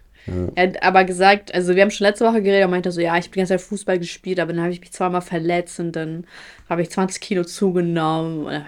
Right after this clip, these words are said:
Speaker 2: ich so, "Oh Mann,
Speaker 1: Hm.
Speaker 2: <laughs> warum deprimierst du mich hier? Ich hab auch fünf Kilo zugenommen. Rede ich auch die ganze Zeit drüber? Nein. Junge, wir sind hier, um zu motivieren."
Speaker 1: Mhm.
Speaker 2: Oh, ey.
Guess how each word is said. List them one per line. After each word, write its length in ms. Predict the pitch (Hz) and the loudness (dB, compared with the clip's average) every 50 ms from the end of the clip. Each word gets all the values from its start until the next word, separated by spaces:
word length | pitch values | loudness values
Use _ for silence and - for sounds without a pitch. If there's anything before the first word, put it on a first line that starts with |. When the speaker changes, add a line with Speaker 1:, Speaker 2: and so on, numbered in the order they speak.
| - - | -16 -20
Speaker 2:
ich 80 | - | -20
so, 120 | - - 180 165 | -20 -18 -16 -16
"Oh 40 | 156 | -14
Mann, 580 | 147 135 139 143 135 - 143 123 107 98 95 | -14 -12 -10 -10 -10 -8 -6 -2 0 0 2
Speaker 1:
Hm. 180 | 90 90 92 87 - - - - _ _ _ _ _ | 0 0 -2 -6 -10 -12 -20 -20 _ _ _ _ _
Speaker 2:
<laughs> 580 | _ _ _ _ _ - 349 359 - - _ _ | _ _ _ _ _ -12 -12 -12 -12 -20 _ _
warum 400 | - 185 190 208 196 196 214 208 | -2 -2 -2 -2 -2 0 0 2
deprimierst 760 | 214 220 247 233 - 240 240 214 214 220 240 269 294 - - | 4 4 2 4 2 0 0 2 2 2 2 2 2 0 2
du 80 | 185 170 | 4 4
mich 260 | 165 175 196 208 202 | 4 4 2 0 8
hier? 440 | 202 165 147 160 160 151 151 156 - 170 - - - - - - | 10 10 10 10 8 6 6 6 4 2 0 0 -12 -14 -12 6
Ich 80 | - | 6
hab 80 | 254 254 | 8 10
auch 200 | 320 392 523 - | 10 10 8 10
fünf 300 | - 359 294 277 277 - | 10 10 10 10 8 6
Kilo 260 | - 247 226 214 208 | 6 8 8 8 8
zugenommen. 760 | 208 - 208 196 185 185 185 185 180 170 165 165 165 160 165 | 6 4 0 2 4 4 4 6 4 4 4 4 2 2 4
Rede 180 | 175 226 262 262 | 4 6 6 6
ich 120 | 302 - | 6 6
auch 100 | - 381 | 4 6
die 160 | - 392 359 359 | 10 10 10 10
ganze 200 | 403 403 403 381 | 8 6 4 4
Zeit 120 | 370 349 | 4 4
drüber? 300 | 302 320 339 339 302 240 | 4 6 6 6 6 4
Nein. 720 | 233 320 480 466 285 220 190 170 160 160 156 156 160 170 - _ _ _ _ _ _ _ _ - _ _ _ _ _ - | 2 2 2 4 4 4 4 4 2 0 -2 -4 -8 -10 -12 _ _ _ _ _ _ _ _ -20 _ _ _ _ _ -2
Junge, 380 | 190 185 185 175 170 165 156 | -2 0 2 2 2 2 2
wir 80 | 160 196 | 0 0
sind 100 | 220 262 | 0 2
hier, 100 | 285 339 320 | 2 2 2
um 60 | 302 | 4
zu 100 | - 269 | 2 2
motivieren." 1300 | 233 254 247 - 226 202 175 180 240 294 415 392 185 165 160 160 160 160 160 - 151 - 151 147 143 143 139 | 2 2 2 2 0 0 0 0 2 4 6 6 6 6 6 6 6 4 4 4 2 0 -2 -2 -6 -10 -12
Speaker 1:
Mhm. 60 | - _ _ _ _ _ _ - - - _ _ _ _ _ _ _ _ _ - - _ _ _ | -14 _ _ _ _ _ _ -20 -20 -20 _ _ _ _ _ _ _ _ _ -20 -20 _ _ _
Speaker 2:
Oh, 800 | _ _ _ _ _ _ _ _ _ _ _ _ _ _ _ - | _ _ _ _ _ _ _ _ _ _ _ _ _ _ _ -10
ey. 340 | - 143 143 147 147 147 147 | -10 -8 -8 -8 -8 -10 -10